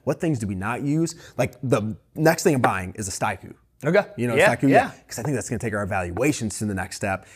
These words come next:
Speaker 1: and then now people get scans in here, but
Speaker 2: Yep.
Speaker 1: that also is a, another way to generate revenue. People will come in
Speaker 2: Is
Speaker 1: and
Speaker 2: that,
Speaker 1: just
Speaker 2: is
Speaker 1: do a
Speaker 2: that
Speaker 1: scan.
Speaker 2: through the three D? Is that
Speaker 1: That
Speaker 2: the
Speaker 1: is a three D
Speaker 2: three D
Speaker 1: scan,
Speaker 2: scan,
Speaker 1: yeah,
Speaker 2: yep.
Speaker 1: and it's within, like, two percent error of a dexa,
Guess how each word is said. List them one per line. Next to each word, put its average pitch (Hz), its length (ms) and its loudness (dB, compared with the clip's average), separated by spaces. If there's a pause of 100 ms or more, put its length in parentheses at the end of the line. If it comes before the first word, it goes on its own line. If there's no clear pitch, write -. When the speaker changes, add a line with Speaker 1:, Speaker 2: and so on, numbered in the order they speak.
(120)
Speaker 1:
and 98 80 -6
then 85 80 -4
now 131 180 6
people 120 220 2
get - 160 -6
scans 101 320 -8
in 98 80 -8
here, 151 240 4
but 127 100 0
Speaker 2:
Yep. - 140 2
Speaker 1:
that - 80 2
also 170 400 6
is 131 100 4
a, 113 240 0 (300)
another 143 200 6
way 131 180 4
to 117 80 0
generate 113 420 -2
revenue. 104 340 0 (220)
People 135 240 2
will 117 120 2
come 120 220 -2
in 127 60 0
Speaker 2:
Is 123 80 2
Speaker 1:
and 160 80 4
Speaker 2:
that, - 40 -
Speaker 1:
just 120 100 -6
Speaker 2:
is 175 40 2
Speaker 1:
do 151 40 4
a - 20 4
Speaker 2:
that 175 80 8
Speaker 1:
scan. 170 80 4
Speaker 2:
through 170 180 4
the 135 60 -2
three 147 180 2
D? 156 120 0
Is 143 120 -2
that 156 120 4
Speaker 1:
That 156 80 8
Speaker 2:
the 160 40 8
Speaker 1:
is 151 80 8
a 135 60 4
three 151 160 6
D - 40 6
Speaker 2:
three 147 80 8
D 131 40 6
Speaker 1:
scan, 131 220 0
Speaker 2:
scan, 117 100 0
Speaker 1:
yeah, 120 240 2
Speaker 2:
yep. 107 80 -4
Speaker 1:
and 123 100 -2
it's - 140 -6
within, 123 340 2
like, 98 200 -4
two - 180 -4
percent 123 260 -6
error 110 220 0
of 90 120 -4
a 87 60 -10
dexa, - 460 -6